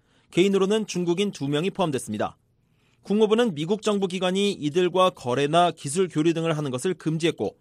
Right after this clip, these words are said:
개인에 대한 수출 허가도 내주지 말아야 한다고 명시했습니다. 하지만 정확히 이들 기업들이 어떤 혐의로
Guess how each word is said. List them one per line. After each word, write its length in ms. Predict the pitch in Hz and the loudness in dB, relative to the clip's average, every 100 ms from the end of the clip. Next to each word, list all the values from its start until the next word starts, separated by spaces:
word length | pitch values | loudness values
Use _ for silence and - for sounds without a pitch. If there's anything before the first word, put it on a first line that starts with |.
| _ _ - | _ _ -4
개인에 340 | 170 185 190 | -2 0 2
대한 220 | 180 202 | 2 0
수출 340 | - - - 214 | -2 -4 0 0
허가도 520 | 214 202 180 196 185 | 0 0 2 2 4
내주지 360 | 135 143 165 | 2 0 -2
말아야 280 | 143 127 160 | 0 2 2
한다고 280 | 147 113 156 | 0 -2 -2
명시했습니다. 640 | 147 127 117 - 104 95 _ _ _ _ _ _ _ | -2 -4 -6 -6 -8 -8 _ _ _ _ _ _ _
하지만 300 | - 220 247 | -2 2 2
정확히 460 | 196 196 208 226 165 | 2 0 0 -2 0
이들 220 | 156 202 | 4 2
기업들이 500 | 196 175 175 175 196 | 4 0 0 -2 -2
어떤 380 | - 120 - 214 | -2 -4 -2 0
혐의로 400 | 190 180 131 90 | 0 0 0 -2